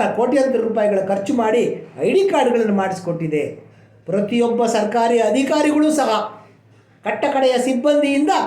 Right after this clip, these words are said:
ಪ್ರತಿಯೊಬ್ಬ ಅಧಿಕಾರಿ ಕೂಡ ಇವತ್ತು ಐ ಡಿ ಕಾರ್ಡ್ ಧರಿಸಿ ಕೆಲಸ ಮಾಡಬೇಕಾಗಿದೆ. ನೀವೇ ಹೇಳಿ, ಯಾರು ಐ ಡಿ ಕಾರ್ಡ್ ಧರಿಸ್ತಾ ಇದ್ದಾರೆ?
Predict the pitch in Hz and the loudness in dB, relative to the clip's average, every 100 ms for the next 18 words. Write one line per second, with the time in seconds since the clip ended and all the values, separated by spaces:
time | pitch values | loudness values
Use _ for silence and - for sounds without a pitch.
0 | - - - 220 320 311 226 240 320 359 | -6 -12 -6 -2 0 2 2 2 2 2
1 | 349 330 302 294 269 254 247 233 240 220 | 2 0 2 2 2 2 0 0 0 0
2 | 208 208 208 202 185 185 165 151 131 117 | 0 -2 -2 -4 -2 -2 -4 -6 -8 -14
3 | 113 - - _ _ _ _ _ 190 311 | -16 -20 -20 _ _ _ _ _ -6 -2
4 | 294 311 - - - - 143 180 254 247 | 0 2 0 -4 -10 -16 -8 -2 2 2
5 | 262 254 247 247 233 247 247 240 247 269 | 2 0 0 0 0 0 2 2 2 2
6 | 269 269 | -2 -6